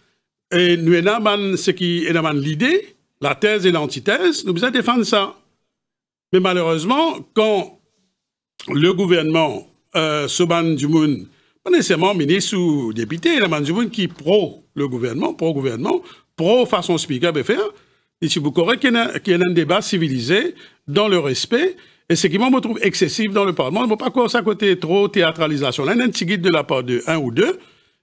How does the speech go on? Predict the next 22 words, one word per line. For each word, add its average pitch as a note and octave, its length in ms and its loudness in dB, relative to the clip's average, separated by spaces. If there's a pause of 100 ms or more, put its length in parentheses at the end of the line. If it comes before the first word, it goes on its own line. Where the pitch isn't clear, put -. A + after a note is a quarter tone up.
mais B3+ 300 4
ce - 140 0
qui F3+ 100 0
est - 20 4
malheureux, D#3 520 -2 (420)
et F3 480 2
bizarre, D#3 480 0
si - 160 -4
capable, F3 400 0
et D3 80 0
non, E3 340 0 (100)
li, D3+ 180 -4
li, D3 260 -8
parce D3+ 180 -2
que F3 60 -2 (1000)
télévise A#3 460 2
ban F#3+ 120 2
débat, E3 340 2
c'est G3 200 0
un E3+ 120 2
avancement D#3 500 0
démocratique. C3 580 -6